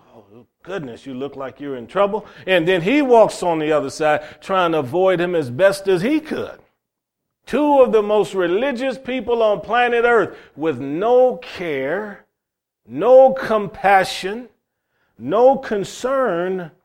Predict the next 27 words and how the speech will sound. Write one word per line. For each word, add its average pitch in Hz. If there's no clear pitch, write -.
for 131
somebody 170
who's 156
half 147
dead 147
and 131
incapable 135
of 117
taking 135
care 135
of 120
himself 131
because 120
of 113
all 123
of 110
his 113
wounds. 104
His 120
wounds. 110
He's 143
been 131
hurt 117
that 160
bad 127
that 120
he, 151